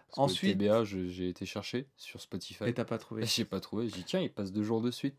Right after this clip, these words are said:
Speaker 1: C'est
Speaker 2: Ah.
Speaker 1: bizarre.
Speaker 2: <laughs> Donc c'est un groupe français considéré comme l'un des groupes les plus prometteurs de la scène death metal progressif. Voilà. Euh, Whisper Night prendra le relais à dix-huit heures trente du France Metalcore. Ah bah c'est ce que t'écoutais tout à l'heure.
Speaker 1: Bah ouais.
Speaker 2: Ah,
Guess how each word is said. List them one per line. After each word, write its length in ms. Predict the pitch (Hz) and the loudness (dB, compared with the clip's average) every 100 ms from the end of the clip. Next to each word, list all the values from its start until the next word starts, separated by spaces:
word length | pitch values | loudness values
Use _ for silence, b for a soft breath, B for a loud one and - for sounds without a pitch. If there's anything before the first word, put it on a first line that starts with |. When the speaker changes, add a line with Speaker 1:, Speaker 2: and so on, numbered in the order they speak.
| - | -2
Speaker 1:
C'est 100 | - | 0
Speaker 2:
Ah. 40 | |
Speaker 1:
bizarre. 420 | - 131 - - - | 0 -2 -6 -12 -18
Speaker 2:
<laughs> 260 | - - 139 | -20 -6 -2
Donc 120 | 135 | 0
c'est 140 | 156 | 2
un 80 | 165 | 2
groupe 160 | 156 165 | 2 0
français 360 | 170 151 175 | 0 2 2
considéré 440 | 175 156 - 143 147 | 2 -2 0 0 2
comme 180 | 143 139 | 0 2
l'un 80 | 139 | 2
des 100 | 139 | 2
groupes 200 | 156 156 | 0 -2
les 100 | 127 | -4
plus 120 | - | -4
prometteurs 520 | - 160 151 160 170 | -2 2 6 6 8
de 60 | 143 | 4
la 100 | 131 | 2
scène 300 | 165 151 131 | 0 0 2
death 240 | 165 160 | 2 2
metal 440 | 151 135 135 151 147 | 0 0 2 0 0
progressif. 600 | - 151 135 123 - - _ _ | -4 -4 -2 -4 -10 -16 _ _
Voilà. 160 | - - _ B B B B B B B - 123 | -20 -20 _ B B B B B B B 4 4
Euh, 320 | 123 123 123 | 6 4 4
Whisper 480 | 127 185 190 - 190 | 2 2 0 0 2
Night 400 | 185 180 180 - | 4 4 4 0
prendra 260 | - 139 139 | 0 4 4
le 80 | |
relais 200 | 139 143 | 4 4
à 60 | 139 | 4
dix-huit 340 | 127 147 156 143 | 2 -4 0 -2
heures 120 | 139 | -2
trente 440 | - 151 175 - _ - | 0 0 0 -10 _ -8
du 380 | 117 120 117 | -6 -2 -4
France 680 | 113 - 165 170 160 - - | -6 -4 2 4 2 -2 -10
Metalcore. 760 | - 127 135 123 - 127 170 160 - _ - _ | -4 -2 -2 -2 0 2 2 0 -14 _ -20 _
Ah 80 | - | -2
bah 80 | 170 | 0
c'est 100 | 120 | 0
ce 60 | - | -4
que 80 | |
t'écoutais 320 | 120 113 120 117 | -4 -4 -2 -4
tout 80 | 127 | 0
à 40 | 156 | -2
l'heure. 160 | 220 135 | 0 -2
Speaker 1:
Bah 320 | 113 120 156 | 6 10 10
ouais. 180 | 190 220 160 | 10 6 8
Speaker 2:
Ah, 160 | 226 | 8